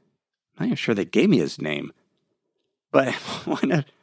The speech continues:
the members of the family office wanted to meet with me because they were looking to hire some outside advisors. Somebody that could bring a unique perspective and unique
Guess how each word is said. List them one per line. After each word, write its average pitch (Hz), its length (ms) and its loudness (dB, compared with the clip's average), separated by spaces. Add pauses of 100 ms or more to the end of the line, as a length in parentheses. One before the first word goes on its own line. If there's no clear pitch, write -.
(300)
the 135 100 2
members 156 240 4
of 156 60 4
the 151 60 6
family 160 300 6
office 214 320 4
wanted 392 320 6
to 311 80 6
meet 202 300 6
with 123 200 2
me 85 300 -2 (800)
because 139 300 2
they 226 160 8
were 269 140 6
looking 180 320 4
to 165 100 0
hire 139 360 2
some 113 280 -4
outside 104 440 0
advisors. 78 760 -4 (920)
Somebody 330 460 4
that 247 180 6
could 175 240 6
bring 196 480 6 (1000)
a 139 60 6
unique 139 440 6
perspective 101 800 2 (100)
and 98 180 4
unique 98 540 4